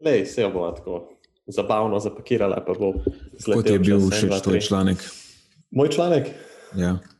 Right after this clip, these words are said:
Speaker 2: jaz sem ga preveril in moram reči, da je zelo tehničen. <laughs>
Speaker 1: Eh, ja, ja, izjemno tehničen je, izjemno tehničen je, tako da, lej, bomo videli. Pač par teh nekih osnov bom predstavil,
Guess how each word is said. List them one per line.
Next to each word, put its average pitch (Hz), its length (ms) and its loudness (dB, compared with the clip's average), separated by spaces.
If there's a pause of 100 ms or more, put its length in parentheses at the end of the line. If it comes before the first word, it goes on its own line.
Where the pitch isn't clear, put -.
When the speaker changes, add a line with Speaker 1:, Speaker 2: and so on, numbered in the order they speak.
(240)
Speaker 2:
jaz 101 140 -4
sem 101 100 0
ga 95 80 2
preveril 101 400 2
in 87 140 4
moram 95 240 2
reči, 95 140 0
da 101 60 2
je 92 80 2
zelo 98 160 0
tehničen. 90 540 -2
<laughs> - 80 -20 (800)
Speaker 1:
Eh, 113 100 -2 (760)
ja, 127 260 4
ja, 131 180 4
izjemno 117 420 2
tehničen 107 580 -2
je, 101 140 -2 (220)
izjemno 107 460 -4
tehničen 113 560 -2
je, 101 140 0 (120)
tako - 200 -6
da, 101 160 2 (680)
lej, 131 200 0
bomo 104 220 0
videli. 95 260 0 (140)
Pač - 200 -20
par 98 200 0
teh 98 240 -2
nekih 95 340 -6
osnov 135 320 0
bom 117 140 0
predstavil, 101 640 0